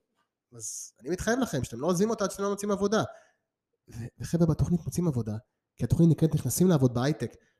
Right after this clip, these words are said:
אתם לא באים ללמוד פה לקסיקון, ואיך, ו-, ו-, ו-, אה, איזה שפה היית סיימת מדברת, זה מעניין את סבתא שלי, מעניין אותי שתבינו שהחברות צריכות כרגע אנשי מכירות, שירות וקשרי לקוחות,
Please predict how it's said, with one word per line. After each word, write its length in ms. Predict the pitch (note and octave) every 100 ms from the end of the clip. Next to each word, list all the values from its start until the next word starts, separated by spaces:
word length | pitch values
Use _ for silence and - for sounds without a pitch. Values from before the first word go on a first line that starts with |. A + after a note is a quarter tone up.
| _
אתם 100 | -
לא 60 | A#2+
באים 180 | E3+ F3
ללמוד 260 | D#3+ D#3+
פה 80 | E3
לקסיקון, 800 | D3 - - - F3 G3 F#3 F3+ - - _ _ A2
ואיך, 180 | A#2 -
ו-, 40 | A2 G#2 G#2 G2+ _ _ A2+
ו-, 40 | G#2
ו-, 60 | A2+
אה, 440 | G#2+ G#2+ A2 G2+ -
איזה 200 | A#2 A2
שפה 640 | - - G#2+ - E3 A3+
היית 320 | G3+ G3 F#3+
סיימת 300 | F3+ - F#3
מדברת, 260 | F3 F3 E3+
זה 60 |
מעניין 180 | D#3 G3
את 60 | F#3
סבתא 220 | F3 E3+
שלי, 240 | D3 A2
מעניין 180 | A2 D3+
אותי 180 | E3+ F#3+ - _ -
שתבינו 320 | B2+ D3+ G3
שהחברות 920 | E3+ C3+ - - A2+ A2+ A#2+ B2+ E3
צריכות 240 | E3+ -
כרגע 180 | E3 C#3+
אנשי 180 | B2+ -
מכירות, 400 | D3+ - C3+ D3+
שירות 260 | - C3+ D3
וקשרי 300 | C3 A#2 C#3
לקוחות, 440 | C3+ A2 F3 A3+